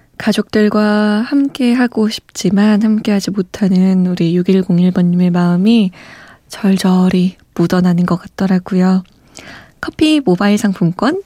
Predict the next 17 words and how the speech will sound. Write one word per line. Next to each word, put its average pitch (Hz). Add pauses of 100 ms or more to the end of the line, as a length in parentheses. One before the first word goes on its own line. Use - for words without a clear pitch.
(140)
보내드릴게요. 180 (920)
그리고 202
우리 202
박종원 226
씨, -
제가 185
챙겨드리려고 202
했는데 208 (320)
좀 311
늦었죠. - (800)
면접이라 208
그런지 196
잠이 202
안 202
와서 202
라디오 196
틀었더니 190